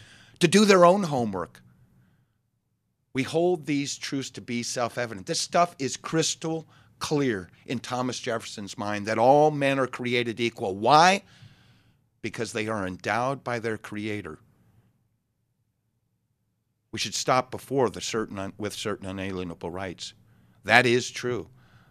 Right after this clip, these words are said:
But that endowment from our Creator is what Thomas Jefferson really understood as the source that gave us the ability to understand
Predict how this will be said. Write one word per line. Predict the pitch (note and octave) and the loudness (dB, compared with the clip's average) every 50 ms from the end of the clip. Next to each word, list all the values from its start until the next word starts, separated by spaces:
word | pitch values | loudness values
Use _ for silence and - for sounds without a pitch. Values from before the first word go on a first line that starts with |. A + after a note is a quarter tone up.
| _ _ _ _ _ _ _ _ _ | _ _ _ _ _ _ _ _ _
But | - A#2 G#2+ - | 0 0 2 4
that | C3 B2 B2 - - | 4 2 2 2 -2
endowment | A2+ G#2 F2+ F2 - A2 A2+ B2+ C#3 D3 C#3+ A#2 F#2 F2+ F2 - - | -4 -4 -4 -4 0 2 2 2 2 0 -2 -4 -6 -6 -8 -12 -16
from | - - A2 F#2+ F#2 | -10 -8 -6 -2 -2
our | F#2 F#2 | -2 -2
Creator | - - - F#2+ F2+ G2 G#2 G2+ B2 C3 - - - _ _ _ _ _ _ _ _ _ _ - - - - | -4 -6 -10 -10 -8 -4 -2 -2 -2 -2 -4 -8 -16 _ _ _ _ _ _ _ _ _ _ -20 -20 -12 -10
is | A2+ G#2 - | -8 -6 -2
what | A#2 G2+ - - | -2 -2 -2 -4
Thomas | - - C#3 C3+ D3 D3 B2+ - - | -10 -6 -4 -4 -4 -4 -6 -8 -8
Jefferson | - - A2 A#2 A#2+ - G#2+ - - - F2+ F2 E2+ F2+ - _ _ _ _ _ _ _ _ _ _ _ _ - - _ _ | -6 -4 -4 -4 -4 -4 -8 -8 -8 -8 -10 -10 -12 -14 -20 _ _ _ _ _ _ _ _ _ _ _ _ -20 -20 _ _
really | F2+ F2+ F#2+ G#2+ A#2+ D3 F3 F3 D#3 A2+ E2+ D#2 D#2 D#2 - _ _ _ _ _ _ | -14 -10 -6 -2 2 4 6 6 6 4 0 -6 -12 -14 -18 _ _ _ _ _ _
understood | G2 G2+ F#2 G2+ F#2+ - - - - A#2 G#2 F#2+ E2+ D#2 - - - - - - | -8 -6 -6 -6 -6 -6 -6 -6 -6 -6 -4 -4 -6 -8 -12 -20 -20 -20 -8 -4
as | G2+ G2+ F#2 - | -2 -2 -2 -2
the | - F#2+ | -6 -6
source | F2 - - - - - F3+ G3+ A2+ - - - - - - - - - - - - - - _ - - - | -4 -4 -4 -4 -2 0 0 0 0 -2 -2 -6 -8 -8 -8 -12 -18 -20 -20 -20 -20 -20 -20 _ -20 -20 -4
that | - A2+ A2 - - | -2 -2 -2 -2 0
gave | A2+ A2 G#2+ G2 G#2+ | 0 0 2 2 0
us | G#2 F#2+ - | 0 -2 -2
the | - - - F#2+ F#2 | -6 -6 -8 -6 -6
ability | E2+ D#2+ - A#2+ B2 E3 F#3+ E3+ C3 A2+ F#2+ | -6 -6 -4 -2 0 0 0 0 -2 -4 -8
to | - - - A2 F#2+ - | -8 -10 -10 -10 -10 -6
understand | G#2+ A2 A2 F#2 F2+ F#2+ F2 - - - - C3+ D3+ A3 B3+ B3 G3+ A2 F#2 - | -2 -2 -2 0 -2 -4 -2 -2 -2 -2 0 0 2 2 2 0 -2 -4 -6 -8